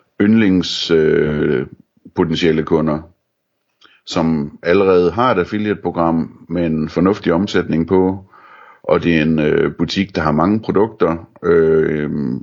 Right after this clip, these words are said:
en, øh, B to C webshop med mange produkter, øhm, og som har gode priser, og har de rigtige mærker og så videre. Men de har ikke rigtig, øhm,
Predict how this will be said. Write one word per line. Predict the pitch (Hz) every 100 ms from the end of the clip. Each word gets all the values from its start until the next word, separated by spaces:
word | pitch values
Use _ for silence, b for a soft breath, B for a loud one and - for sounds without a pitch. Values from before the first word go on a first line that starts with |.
| -
en, | 82 78
øh, | 78 76
B | 87 80
to | -
C | - 113 90 85 - 82
webshop | 82 87 - 85 80 - -
med | 78
mange | 82 101
produkter, | 107 92 95 101 80 80 - b b b b b
øhm, | - 82 80 78 78 76 78 78 - -
og | - 85
som | - 76 73
har | 73
gode | 73 87 98
priser, | - 98 110 113 90
og | 73
har | 82 85
de | 78 85
rigtige | 101 95
mærker | 87 90 98 107 95
og | 80
så | -
videre. | 87 90 95 85 82 _ B B B B B
Men | 95 98 98 104
de | 92
har | 98
ikke | 101 101
rigtig, | 104 - 92 85 82
øhm, | 78 76 69 67 87